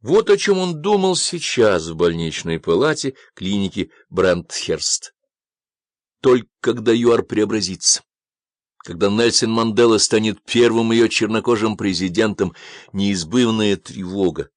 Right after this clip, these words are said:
которая терзает его, уйдет прочь. Дверь открылась, вошла африканка-медсестра по имени Марта. "Только что звонил доктор Плит", — сказала она.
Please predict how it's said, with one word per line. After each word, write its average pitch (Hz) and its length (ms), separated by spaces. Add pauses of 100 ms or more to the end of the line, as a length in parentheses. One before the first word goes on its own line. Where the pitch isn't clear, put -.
которая 82 280
терзает 92 580
его, 82 160 (220)
уйдет 78 280
прочь. - 340 (1600)
Дверь 190 300
открылась, 92 640
вошла 117 420
африканка-медсестра 92 1400
по 92 140
имени 98 240
Марта. 85 440 (640)
"Только 120 220
что - 160
звонил 127 320
доктор 135 400
Плит", — 160 340
сказала 82 460
она. 82 220